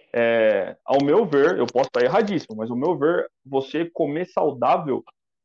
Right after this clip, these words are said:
tava acabando saindo um pouco mais caro do que eu comer qualquer coisa que tivesse, por exemplo.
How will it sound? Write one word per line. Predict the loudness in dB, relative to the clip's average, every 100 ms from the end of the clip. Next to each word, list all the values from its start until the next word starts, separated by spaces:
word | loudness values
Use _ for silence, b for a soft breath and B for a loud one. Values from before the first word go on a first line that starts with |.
| _ -4
tava | -2
acabando | -2 -2 0 0 0
saindo | -2 -2 -2 -2 0
um | 0
pouco | -2 -2 -2 _ -4
mais | 0 -2 -2
caro | 0 2 4 2 0
do | -4 -4
que | -2
eu | 0 0
comer | 0 0 0
qualquer | 0 -2 0 0
coisa | 0 -2
que | -2 -10 -2
tivesse, | 2 2 0
por | -4 -2
exemplo. | 0 -2 -6